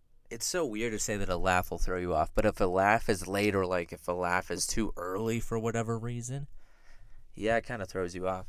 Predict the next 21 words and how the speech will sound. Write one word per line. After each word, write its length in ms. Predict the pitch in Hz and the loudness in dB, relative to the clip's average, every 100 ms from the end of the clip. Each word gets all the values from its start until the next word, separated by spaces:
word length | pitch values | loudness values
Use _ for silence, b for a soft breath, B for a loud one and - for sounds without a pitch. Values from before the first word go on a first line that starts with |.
| - b b b | -10 b b b
Yeah, 100 | 117 | -2
all 160 | 110 120 | -2 -2
those 220 | 127 104 | -4 -6
little 240 | 107 104 95 | -6 -6 -8
things 440 | - 92 90 90 | -8 -8 -8 -10
used 140 | 85 - | -10 -8
to 60 | |
really 220 | 87 85 | -6 -6
throw 240 | - 78 - | -4 -4 -4
me 160 | 78 | -8
off. 200 | 82 - - | -12 -10 -4
But, 260 | 143 - - | -4 -4 -8
uh, 60 | |
in 300 | 131 135 156 | -6 -4 -2
this 160 | 151 135 | -2 -2
set, 300 | 127 113 - - _ _ - - - _ _ _ - - - | 0 0 -2 -10 _ _ -20 -20 -20 _ _ _ -20 -20 -12
I, 240 | - 110 120 | -6 -6 -2
I 160 | 101 131 | -2 0
went 240 | 117 120 | -2 0
up 240 | 110 117 - | 0 0 -2
and 300 | 87 85 | -2 -6